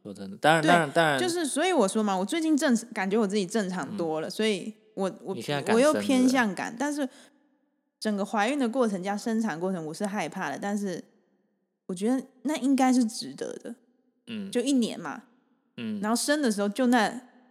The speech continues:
Speaker 2: 一天嘛，
Speaker 1: 那就算，
Speaker 2: 没什么好怕。
Speaker 1: 那就，那假设我们，我们这个小孩真的，我们给他很好的基础，啊，他很健康快乐长大。
Speaker 2: 嗯。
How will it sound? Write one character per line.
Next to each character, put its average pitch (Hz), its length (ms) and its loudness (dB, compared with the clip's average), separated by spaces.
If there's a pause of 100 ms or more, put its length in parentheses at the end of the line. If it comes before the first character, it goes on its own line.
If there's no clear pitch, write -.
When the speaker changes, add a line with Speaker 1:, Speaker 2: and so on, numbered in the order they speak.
(680)
Speaker 2:
一 254 80 0
天 226 300 2
嘛， 208 80 6
Speaker 1:
那 190 140 2
就 196 160 6
算， 175 200 6
Speaker 2:
没 - 80 6
什 247 60 2
么 - 60 6
好 - 140 4
怕。 185 140 2
Speaker 1:
那 190 60 4
就， 190 300 6
那 202 100 6
假 135 220 2
设 147 200 2
我 117 80 4
们， 104 280 -2
我 113 100 -2
们 107 140 -2
这 127 80 -6
个 123 80 -2
小 113 160 -4
孩 - 100 -6
真 117 300 -6
的， 104 400 -4 (560)
我 113 100 -8
们 110 100 -4
给 110 160 -2
他 117 140 -2
很 113 80 -8
好 101 160 -6
的 95 60 -8
基 101 180 -8
础， 98 140 -10
啊， 95 200 -6 (220)
他 120 160 -10
很 104 240 -8
健 113 260 -6
康 104 240 -10
快 104 220 -6
乐 95 220 -8
长 - 180 -14 (100)
大。 - 360 -14 (160)
Speaker 2:
嗯。 185 320 -10